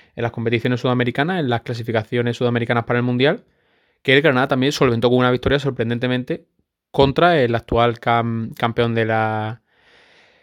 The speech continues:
de la Liga Española. Y es que, como hiciese ya en su retorno a primera,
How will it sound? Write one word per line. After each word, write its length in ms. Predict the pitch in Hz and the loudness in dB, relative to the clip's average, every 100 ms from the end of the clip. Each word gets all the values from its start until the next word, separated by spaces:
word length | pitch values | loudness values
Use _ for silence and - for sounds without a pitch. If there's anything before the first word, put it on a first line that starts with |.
| _ _ | _ _
de 200 | - 135 | 0 4
la 120 | 139 135 | 6 4
Liga 640 | 135 127 123 123 113 110 | 2 2 2 2 0 -2
Española. 640 | 107 - 107 98 87 90 _ _ - | -6 -8 -10 -8 -8 -10 _ _ -8
Y 100 | 117 | -4
es 60 | |
que, 100 | 151 | 0
como 160 | 127 113 | 0 2
hiciese 280 | 139 135 139 | 2 2 2
ya 160 | 143 | 2
en 120 | 135 | 2
su 100 | 127 | -4
retorno 320 | 113 113 127 135 | -6 -6 -6 -6
a 60 | |
primera, 400 | 139 151 175 240 | -6 -4 -4 -6